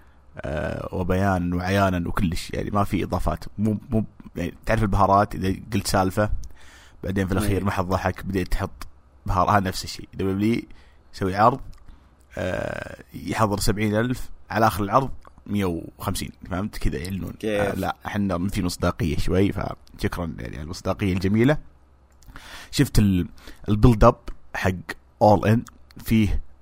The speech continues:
Speaker 1: آه، زعل، وأنا أتفق مع الناس اللي تقول ما كان أفضل كارت، بس كنت أراهن على الأقل على مباراتين يعني تنقذ العرض حقيقة. وبالفعل، بالفعل يعني العرض ف-، كان فيه أقل شيء،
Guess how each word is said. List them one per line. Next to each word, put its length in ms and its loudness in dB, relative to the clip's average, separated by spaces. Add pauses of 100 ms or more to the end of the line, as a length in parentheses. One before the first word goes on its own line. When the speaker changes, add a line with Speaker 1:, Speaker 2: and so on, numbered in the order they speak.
Speaker 1:
آه، 220 0 (460)
زعل، 320 4 (600)
وأنا 240 2
أتفق 460 2 (240)
مع 100 -6
الناس 260 -2
اللي 140 -6
تقول 200 -4
ما 160 0
كان 180 0
أفضل 240 -2
كارت، 360 4 (500)
بس 200 0
كنت 180 2
أراهن 300 4
على 100 -6
الأقل 280 0
على 140 0
مباراتين 520 -2 (800)
يعني 340 -4
تنقذ 320 2
العرض 220 -10 (160)
حقيقة. 380 -6 (520)
وبالفعل، 340 4 (560)
بالفعل 280 2 (400)
يعني 180 -2
العرض 260 4
ف-، 160 -6
كان 260 2
فيه 140 6
أقل 220 0
شيء، 360 -6